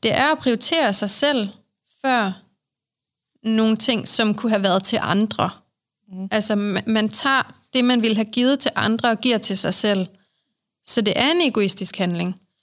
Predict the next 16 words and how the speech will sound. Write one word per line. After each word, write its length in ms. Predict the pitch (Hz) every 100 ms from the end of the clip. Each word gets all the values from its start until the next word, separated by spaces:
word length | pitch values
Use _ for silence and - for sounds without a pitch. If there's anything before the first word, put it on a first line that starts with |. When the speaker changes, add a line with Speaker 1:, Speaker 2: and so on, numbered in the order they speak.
| _ _ _ _
Speaker 1:
Men 560 | 226 220 226 214 208 196
så 160 | -
er 40 | 294
det 80 | 240
jo 40 |
så, 140 | 220
hvordan 260 | 208 208 214
vi 60 | 220
definerer, 580 | 226 214 214 208 202 -
om 200 | 202 202
det 180 | 220
er 80 | 214
i 60 | 208
orden 380 | 202 190 190 - _ _ _ _
at 100 | 214
gøre, 260 | 196 190